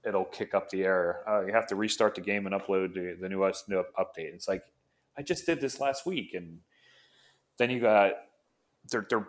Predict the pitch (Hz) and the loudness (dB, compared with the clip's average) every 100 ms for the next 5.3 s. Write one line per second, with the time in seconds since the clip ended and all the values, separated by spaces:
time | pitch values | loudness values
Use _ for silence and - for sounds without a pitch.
0 | - - - 113 135 101 80 85 87 90 | -10 -2 6 8 8 4 -4 -4 -6 -6
1 | 92 101 101 107 110 104 90 - _ _ | -2 -2 2 2 4 2 0 -8 _ _
2 | _ _ - - - 120 110 92 113 101 | _ _ -4 0 0 2 0 2 -2 -2
3 | 117 135 - 92 90 - - 107 - - | -2 -2 -4 -8 -6 -6 -6 -8 -8 -12
4 | - 107 - 107 107 98 95 101 - 82 | -8 -6 -2 0 0 0 -2 -4 -4 -6
5 | 82 - | -4 -4